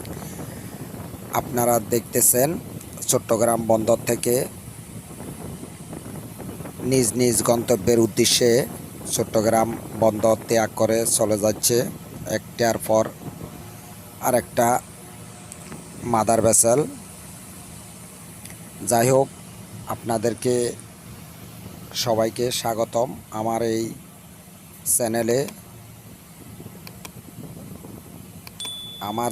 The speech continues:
চ্যানেলে এখন পর্যন্ত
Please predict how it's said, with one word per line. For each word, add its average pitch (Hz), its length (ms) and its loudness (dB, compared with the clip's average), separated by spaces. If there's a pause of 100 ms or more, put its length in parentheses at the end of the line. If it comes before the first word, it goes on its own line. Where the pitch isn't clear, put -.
(120)
চ্যানেলে 117 460 2 (2750)
এখন 120 200 2 (120)
পর্যন্ত 117 420 2